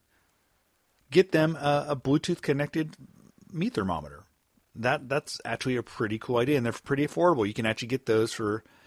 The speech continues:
uh, less than, uh, well below two hundred dollars. You can get one of these devices and allows them, and it's one of those things that you could talk about at a party, right? It's one of those things, Hey, I can and, and, and maybe it's, it seems a little bit superfluous to people, but hey,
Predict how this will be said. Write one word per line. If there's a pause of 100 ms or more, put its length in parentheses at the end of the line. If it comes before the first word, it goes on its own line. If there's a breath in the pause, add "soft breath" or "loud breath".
(380 soft breath)
uh,
less
than, (120)
uh, (200)
well
below
two
hundred
dollars.
You
can
get
one
of
these
devices
and
allows
them, (560 soft breath)
and
it's
one
of
those
things
that
you
could
talk
about
at
a
party,
right?
It's
one
of
those
things,
Hey,
I
can (540 soft breath)
and,
and, (160)
and
maybe
it's,
it
seems
a
little
bit
superfluous
to
people,
but
hey,